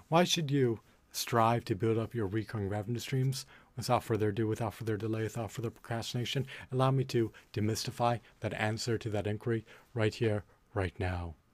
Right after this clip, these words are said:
Fortunately, much to your relief, much to your elation, and much to your gratification, if you have recurring revenue streams, then you can avail yourself of an unlimited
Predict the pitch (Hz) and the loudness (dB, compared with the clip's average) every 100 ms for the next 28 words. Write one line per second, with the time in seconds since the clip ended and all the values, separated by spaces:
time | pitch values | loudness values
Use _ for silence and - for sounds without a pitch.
0 | _ _ _ _ - 160 165 - 135 110 | _ _ _ _ 4 8 8 8 6 4
1 | 110 - - _ _ _ _ _ _ _ | 0 -8 -20 _ _ _ _ _ _ _
2 | _ _ _ _ _ _ _ - 160 - | _ _ _ _ _ _ _ -2 4 8
3 | 160 120 110 110 117 - - _ - 165 | 8 8 6 4 2 -6 -20 _ -2 2
4 | - 139 107 110 - 123 131 135 135 - | 4 4 6 2 2 0 2 4 4 4
5 | 123 110 101 _ - - 110 98 - 113 | 4 2 0 _ -10 0 0 0 -2 0
6 | 107 - 110 101 - _ _ _ _ _ | 2 2 2 -2 -6 _ _ _ _ _
7 | _ _ _ _ - 139 147 131 151 143 | _ _ _ _ -4 2 4 6 8 8
8 | 131 - _ _ _ _ _ _ _ _ | 4 -8 _ _ _ _ _ _ _ _
9 | _ 143 147 143 123 113 113 110 107 - | _ 6 6 6 4 6 4 4 0 0
10 | 117 113 113 - - - 120 117 120 127 | 2 2 0 -6 -14 -8 0 2 4 2
11 | 117 127 123 117 - 117 107 101 - _ | 4 4 6 4 2 2 2 -2 -8 _
12 | _ _ _ _ 117 104 101 95 - - | _ _ _ _ 4 6 6 2 -12 -6
13 | 110 - 123 123 113 104 95 | -4 0 2 2 2 0 -2